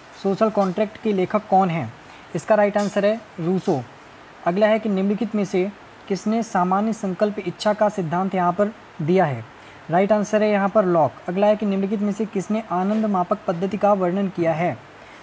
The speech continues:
अब mostly जितने भी question हैं आपके यहाँ पर repeat हो रहे हैं, इसका बेंथम right answer होगा। बढ़ते हैं आगे, अगला question है कि इच्छा शक्ति नहीं राज्य का आधार है, यह कथन किसका है? इसका right answer है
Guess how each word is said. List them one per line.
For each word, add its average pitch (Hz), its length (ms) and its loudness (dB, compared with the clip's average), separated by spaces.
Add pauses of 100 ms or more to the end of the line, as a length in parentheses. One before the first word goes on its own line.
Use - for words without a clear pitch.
(200)
अब 190 260 0
mostly 202 280 -2
जितने 220 280 0
भी 220 100 0
question 208 300 0
हैं 220 60 2
आपके 196 220 0
यहाँ 196 140 2
पर 208 100 -2
repeat 196 360 0
हो 190 120 0
रहे 160 120 0
हैं, 156 280 -6 (500)
इसका 208 540 2
बेंथम 190 360 -2
right 175 200 0
answer 165 200 -4
होगा। 139 240 -2
बढ़ते 190 280 0
हैं 214 80 0
आगे, 190 220 -2 (600)
अगला 196 200 4
question 214 300 -2
है 214 60 -2
कि 208 100 -6
इच्छा 196 360 0
शक्ति 214 360 0
नहीं 208 200 2
राज्य 185 280 2
का 202 200 4
आधार 196 320 2
है, 214 80 -2
यह 196 200 0
कथन 208 280 -2
किसका 190 300 -2
है? 131 240 -2 (500)
इसका 208 180 0
right 202 220 2
answer 202 280 0
है 226 160 -4